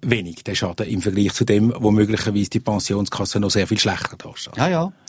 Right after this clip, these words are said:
Speaker 2: Oder wir reden jetzt über den Korruptionsfall, das ist ja der Titel, da geht's um anderthalb Millia-, äh, Millionen. Beim Schaden geht's um anderthalb Milliarden, das sind tausendmal mehr.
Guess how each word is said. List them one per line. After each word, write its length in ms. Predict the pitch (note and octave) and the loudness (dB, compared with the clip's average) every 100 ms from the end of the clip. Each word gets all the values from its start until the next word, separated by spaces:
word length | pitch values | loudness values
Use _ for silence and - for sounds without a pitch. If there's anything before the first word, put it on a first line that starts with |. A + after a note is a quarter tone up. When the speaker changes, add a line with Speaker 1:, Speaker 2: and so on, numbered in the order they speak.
| - - - | -20 -12 0
Speaker 2:
Oder 140 | E3 | 4
wir 120 | F3 | 6
reden 260 | D#3+ D#3 C#3 | 4 2 0
jetzt 180 | B2 B2 | 0 0
über 100 | A#2 | 0
den 100 | A2 | 0
Korruptionsfall, 840 | - A2 G2+ - C3 F#3+ - G3+ | 0 0 0 4 4 4 2 0
das 80 | F#3+ | 0
ist 60 | G#2+ | -2
ja 60 | |
der 180 | F#2 G2 | -2 0
Titel, 360 | - F#3+ - G3+ | 0 0 0 0
da 100 | C3+ | 2
geht's 320 | A#2 A2 - | 2 0 -2
um 80 | A2+ | 0
anderthalb 640 | C#3 A2+ A#2 - A#2 D3+ | 2 2 0 0 2 2
Millia-, 420 | F3 E3+ D#3+ C3+ | 2 4 2 2
äh, 60 | A2+ | 2
Millionen. 720 | A2+ G#2 A2 C3 G3+ B3 A#3 _ - - - _ | 2 4 4 6 6 4 2 _ -20 -20 -20 _
Beim 220 | B2 A#2+ | 4 6
Schaden 340 | A#2 D3 D3 C#3+ | 6 2 0 0
geht's 300 | A#2 A2 - | 0 2 2
um 100 | B2 | 2
anderthalb 480 | D#3+ C3+ B2 A#2+ A2+ | 4 0 0 -2 -2
Milliarden, 680 | A2 G#2+ F#2+ A2+ G3+ A#3 | 0 4 4 4 2 0
das 140 | A3+ - | 0 0
sind 200 | G2+ - | 0 4
tausendmal 560 | G#3 D#3 A#2 G2+ F#2+ | 4 4 0 0 2
mehr. 380 | A2 B2+ F#3+ A3+ | 4 4 4 2